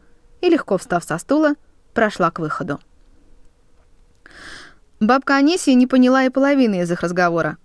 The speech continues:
а только радовалась скорому предстоящему ремонту. Его, впрочем, не случилось. Бумаги на ремонт оказались липой, а подписи жильцы четырёхкомнатной квартиры поставили в пользу её передачи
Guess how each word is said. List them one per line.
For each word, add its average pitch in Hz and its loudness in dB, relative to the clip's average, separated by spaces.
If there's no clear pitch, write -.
а 226 0
только 226 0
радовалась 214 -2
скорому 226 0
предстоящему 185 -4
ремонту. 180 -2
Его, 277 2
впрочем, 269 2
не 240 0
случилось. 170 -6
Бумаги 226 2
на 175 -4
ремонт 254 2
оказались 214 -2
липой, 220 -8
а 240 2
подписи 226 -4
жильцы 233 -2
четырёхкомнатной 202 -4
квартиры 190 -2
поставили 285 2
в - -16
пользу 254 0
её 220 0
передачи 247 0